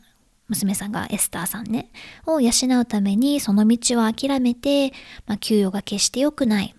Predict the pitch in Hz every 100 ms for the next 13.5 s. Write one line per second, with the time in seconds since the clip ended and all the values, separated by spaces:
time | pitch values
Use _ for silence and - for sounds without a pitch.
0 | _ - _ _ - 190 185 180 175 -
1 | 214 202 - 277 - 339 440 - - -
2 | - - 339 294 - 202 180 - - 208
3 | 190 202 247 277 - 208 185 - 214 214
4 | 196 185 - - - - 233 269 277 269
5 | 311 302 175 - 220 190 - 180 190 -
6 | 180 185 - 302 - 185 170 175 - 180
7 | 170 175 - - _ _ - _ _ _
8 | - - _ _ - _ _ - 220 214
9 | 208 - - 226 220 220 240 294 285 247
10 | 208 208 294 285 - - 269 - 208 214
11 | 226 220 202 190 196 185 190 185 185 -
12 | 320 302 226 - 214 208 208 - 180 -
13 | 180 208 226 202 202